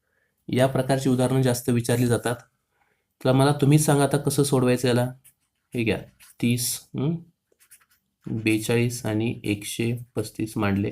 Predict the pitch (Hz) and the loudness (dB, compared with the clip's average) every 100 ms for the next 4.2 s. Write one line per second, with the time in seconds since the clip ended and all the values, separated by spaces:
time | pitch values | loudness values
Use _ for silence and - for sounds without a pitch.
0 | - 135 196 220 208 175 151 113 101 110 | -4 2 4 4 4 2 0 -2 -2 0
1 | 131 156 151 143 139 101 90 - _ _ | 4 6 6 4 2 0 -4 -10 _ _
2 | _ _ _ _ _ - 135 135 160 160 | _ _ _ _ _ 2 2 4 2 4
3 | 127 135 127 117 131 113 98 92 - _ | 4 2 2 -2 -2 0 -2 -2 -6 _
4 | - 170 | -2 0